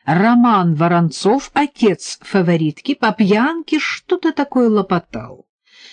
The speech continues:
«Негоже де благородным людям служить, надобно дать им поболе вольностей». Обрадовавшись,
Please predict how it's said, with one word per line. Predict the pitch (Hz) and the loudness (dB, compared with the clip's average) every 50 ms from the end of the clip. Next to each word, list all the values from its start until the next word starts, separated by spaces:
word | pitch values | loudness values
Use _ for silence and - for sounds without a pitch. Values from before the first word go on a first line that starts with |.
| - _ - | -20 _ -6
«Негоже | - 139 143 151 170 208 220 202 185 185 220 269 311 330 330 320 294 262 302 302 | -4 -4 -2 0 2 2 2 2 2 2 2 2 2 0 0 0 2 2 2 2
де | 254 285 302 | 2 2 4
благородным | 262 247 277 294 254 240 262 254 262 269 277 247 226 233 262 262 | 4 4 4 2 2 2 2 2 2 2 2 2 2 4 4 4
людям | 262 240 233 247 254 214 233 240 | 4 4 4 4 4 4 2 2
служить, | 233 - - 196 208 220 226 226 190 175 185 196 190 196 190 175 139 113 - - - - _ - - - - _ | 0 0 -2 0 2 2 2 2 2 2 2 4 4 4 2 0 -2 -4 -10 -18 -20 -20 _ -20 -20 -20 -16 _
надобно | - 120 131 143 156 170 156 165 165 165 | -6 -4 -2 -2 -2 0 0 0 0 0
дать | 147 165 180 180 180 - | 0 0 0 0 0 0
им | 175 175 170 165 - _ - - _ _ - | 0 2 2 0 -2 _ -14 -20 _ _ -6
поболе | - 139 131 143 147 160 170 160 | -4 -2 -2 0 0 2 2 0
вольностей». | 143 131 156 190 240 285 311 320 294 277 247 226 180 - - - - - 117 117 - 233 - _ _ _ _ _ _ _ _ _ _ _ _ _ _ - 403 415 427 | 0 0 2 2 2 2 0 0 0 2 2 2 0 -2 -6 -12 -12 -12 -12 -10 -12 -14 -16 _ _ _ _ _ _ _ _ _ _ _ _ _ _ -4 -2 0 2
Обрадовавшись, | 349 226 202 185 190 180 180 175 170 165 170 165 170 165 165 - - - 156 175 - - - - | 2 2 2 4 2 2 2 2 2 2 0 0 0 -2 -4 -4 -6 -6 -6 -6 -8 -12 -18 -18